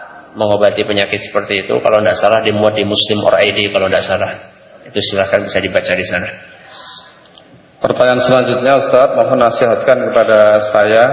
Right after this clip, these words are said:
Speaker 2: Eh, buat nasihat buat orang yang jarkoni, sering ngajar tapi tidak ngelakoni, gitu, Ustaz.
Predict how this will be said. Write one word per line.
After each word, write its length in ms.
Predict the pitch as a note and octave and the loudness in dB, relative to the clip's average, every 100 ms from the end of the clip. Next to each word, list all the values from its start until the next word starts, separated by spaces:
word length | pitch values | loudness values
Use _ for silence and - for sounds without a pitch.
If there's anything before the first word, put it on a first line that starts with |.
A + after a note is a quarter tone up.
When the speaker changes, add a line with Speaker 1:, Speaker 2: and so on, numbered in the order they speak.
| - - - - - - _ _ _ _ _ _ | -2 -10 -16 -18 -20 -20 _ _ _ _ _ _
Speaker 2:
Eh, 500 | A#2 A2+ A#2 A2+ A2+ A2+ | 2 4 6 4 4 0
buat 240 | A#2+ A#2+ A#2+ | 0 2 2
nasihat 720 | A2+ - A#2+ C3 C#3+ - - | 0 2 4 6 6 2 0
buat 320 | B2 A#2+ - | 2 2 4
orang 320 | C3+ C3+ C#3 | 4 4 2
yang 400 | C3+ B2+ B2 A#2+ | 4 4 2 -2
jarkoni, 560 | A2+ B2+ A#2+ C3 C3+ C#3+ A2+ G2+ - - - - | 2 2 4 2 2 2 -2 -6 -10 -14 -14 -18
sering 320 | - A#2 A#2 | -2 0 0
ngajar 400 | A#2 A#2 A2+ C3+ | 2 0 2 2
tapi 240 | C3+ A2+ C3 | 2 0 0
tidak 240 | B2 A#2+ | 0 2
ngelakoni, 560 | A2+ A2+ - B2 A#2+ G#2+ | 4 2 4 2 2 -4
gitu, 160 | - | -8
Ustaz. 160 | - - | -12 -14